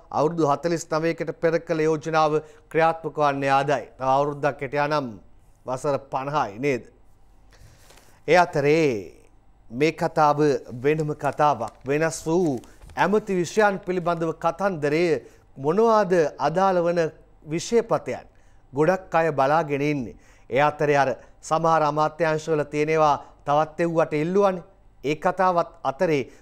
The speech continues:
මොනවද මේ ගැසට් වෙන්නේ කියලා බලාගෙන ඉන්නේ. අද ලංකාදීපේ මෙහෙම ලියනවා.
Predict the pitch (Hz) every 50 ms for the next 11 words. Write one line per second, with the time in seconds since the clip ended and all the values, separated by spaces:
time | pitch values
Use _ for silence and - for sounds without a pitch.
0 | - - 110 123 147 160 180 208 220 214 175 180 160 160 156 151 135 113 107 120
1 | 135 - - 185 - - 185 175 175 170 165 - 160 151 143 135 135 131 139 160
2 | 175 170 165 165 185 226 247 214 143 113 - - - - - - 156 175 190 202
3 | 202 202 202 214 208 202 196 208 202 - 202 196 185 190 185 208 214 226 220 226
4 | 226 220 190 135